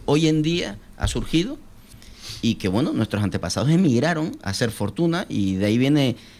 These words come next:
eh, el, el concepto de indiano, el que volvía con, con mucho dinero, pues, de Venezuela y de, y de Latinoamérica. Pues, mm,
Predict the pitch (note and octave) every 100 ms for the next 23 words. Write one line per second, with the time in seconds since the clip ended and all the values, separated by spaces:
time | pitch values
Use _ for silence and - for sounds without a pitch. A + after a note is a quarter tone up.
0 | - - G2+ G2 F#2+ F#2 - - - -
1 | F#2+ F#2+ F#2+ F2+ F#2 F2+ F2 E2+ E2 -
2 | G2 F#2+ F#2+ B2+ A#2 C#3 B2+ G#2+ A#2 E3
3 | D#3 D#3 D3+ A2 F#2+ A2 B2 A#2 A#2 G#2
4 | A2+ A2 B2 A#2+ G#2+ A2 A#2 A2+ F#2+ G#2+
5 | G2+ G2+ F#2+ F#2 E3+ F3 D#3 D3+ C3+ A#2
6 | G#2+ G2+ F#2 F#2+ - - - G#2 G#2 G2+
7 | A2 G#2 G#2 C3+ C#3+ C#3 - - - -
8 | F#2 F#2+ - D2+ F#2+ F2